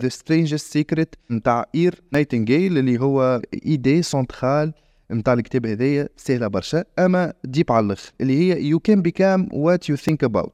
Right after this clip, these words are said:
معناها تنجم تولي العبد اللي أنت ديما تخمم فيه. الكتاب هذا يعلمك كيفاش تفيكسي دي زوبجيكتيف واضحين وتبعهم. L'application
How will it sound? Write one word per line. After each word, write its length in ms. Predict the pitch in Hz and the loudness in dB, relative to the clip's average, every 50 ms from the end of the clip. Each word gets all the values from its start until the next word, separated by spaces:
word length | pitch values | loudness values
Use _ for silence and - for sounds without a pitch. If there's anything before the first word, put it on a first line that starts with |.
| - | -6
معناها 260 | 110 113 113 120 120 | -2 0 0 2 0
تنجم 500 | 113 - _ - 160 170 160 151 151 139 | 0 -2 _ 0 0 2 2 2 0 0
تولي 500 | 123 - 147 156 165 175 175 180 185 185 - _ _ _ _ - | 0 0 0 2 2 2 2 2 0 0 -2 _ _ _ _ -6
العبد 400 | 110 113 120 135 160 170 175 175 - _ _ - | -4 -2 0 0 2 2 0 -2 -4 _ _ -2
اللي 220 | 147 156 151 147 - | 0 0 2 0 0
أنت 220 | 175 185 175 - 170 | 0 0 0 -2 -2
ديما 280 | 143 139 165 165 151 | -2 0 0 0 -2
تخمم 360 | 147 - - 151 143 135 127 | -2 -4 -4 -2 -2 -2 -2
فيه. 180 | 120 - - - - _ _ _ _ _ - | -4 -6 -8 -12 -14 _ _ _ _ _ -6
الكتاب 300 | 127 123 - 202 190 170 | -4 0 2 2 4 4
هذا 440 | 180 196 196 196 196 196 185 - - | 4 4 4 4 2 2 2 0 0
يعلمك 460 | 120 135 131 135 165 180 175 170 160 | 0 0 2 2 2 2 0 -2 -4
كيفاش 380 | - 135 120 - 139 - - | -4 -6 -4 -4 -4 -4 -6
تفيكسي 380 | - - 156 156 - - - 117 | -6 -4 -4 -4 -2 -4 -6 -4
دي 120 | 107 117 | -2 -2
زوبجيكتيف 600 | 117 110 123 110 110 107 98 - - 104 - - | -2 0 0 0 0 -2 -6 -6 -6 -10 -8 -6
واضحين 520 | 76 87 104 - - 190 208 220 214 208 214 - _ - | -6 -8 -8 -6 -2 0 2 2 4 2 2 -2 _ -4
وتبعهم. 680 | 196 202 - 151 131 113 101 - - - - 120 - | -2 0 0 0 0 0 0 -4 -6 -8 -14 -6 -4
L'application 680 | 127 120 - 143 127 - 139 127 - - 147 135 123 | -4 -2 -2 -2 -2 -2 -2 -4 -2 0 0 0 -2